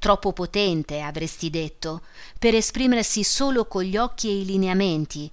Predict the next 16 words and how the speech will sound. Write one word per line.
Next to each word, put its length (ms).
e 60
che 140
quindi 340
scaturì 560
da 140
tutta 400
la 120
bruttezza 560
della 300
persona 640
e 140
si 160
fece 320
palese 480
perfino 640
tumultuosamente, 1300